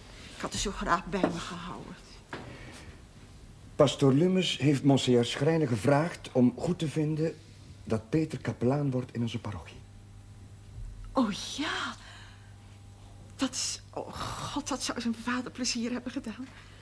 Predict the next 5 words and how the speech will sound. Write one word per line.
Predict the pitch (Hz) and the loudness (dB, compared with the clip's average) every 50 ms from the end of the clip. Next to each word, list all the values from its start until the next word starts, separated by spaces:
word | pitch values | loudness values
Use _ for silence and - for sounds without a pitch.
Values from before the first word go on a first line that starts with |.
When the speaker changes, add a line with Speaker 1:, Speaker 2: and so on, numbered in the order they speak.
| - - - - - - - - - - - - - | -20 -20 -20 -18 -18 -18 -18 -18 -18 -18 -18 -16 -12
Speaker 1:
Oh. | - - - - - - - - - - - - - - - - - - - - - - - - - - - - - - - - - - - - - - | -8 -6 -6 -6 -8 -10 -14 -18 -18 -18 -18 -18 -18 -18 -20 -20 -20 -20 -20 -20 -20 -20 -20 -20 -20 -20 -18 -18 -18 -18 -18 -18 -18 -18 -18 -20 -18 -14
Maar | - - 160 156 - - - - - - | -10 -8 -8 -8 -10 -12 -18 -18 -16 -6
drie | - - 190 202 311 381 | -2 0 4 4 4 2
kapelaans, | - - 226 190 - - 185 175 160 151 156 170 - - - | 2 -2 -6 -6 -6 -8 -8 -8 -8 -10 -10 -12 -12 -12 -10
dat | - - | -12 -12